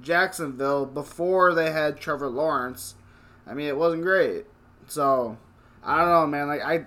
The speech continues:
I like what D J Chark's gonna do, I think, on this team. I think I have a little bit more faith in Jared Goff as a quarterback as well. I don't know if I'm,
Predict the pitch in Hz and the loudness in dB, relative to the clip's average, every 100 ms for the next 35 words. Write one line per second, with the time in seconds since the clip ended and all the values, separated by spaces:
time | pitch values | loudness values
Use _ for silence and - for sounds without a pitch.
0 | - 170 185 208 214 214 202 196 185 196 | -4 0 6 6 6 4 2 0 0 0
1 | 180 180 175 - 185 170 143 151 160 156 | 2 2 2 -4 -4 -4 -2 2 4 4
2 | 165 156 156 151 143 160 165 147 143 165 | -2 0 0 -2 -6 -6 -4 -2 -4 -4
3 | 170 185 190 165 151 170 180 170 165 160 | -2 0 2 0 0 0 2 0 0 0
4 | 160 131 143 143 143 131 147 143 117 123 | -2 -4 -2 -4 -8 -4 -2 -2 -6 -8
5 | 127 147 156 113 - 123 120 156 185 202 | -6 -6 -8 -10 -14 -12 -10 -8 -6 -8
6 | - 139 113 117 120 175 208 - - - | -8 -12 -8 -6 -4 -4 -8 -16 -20 -20
7 | - - 185 208 202 185 175 156 131 | -12 -6 0 0 0 0 -2 -6 -8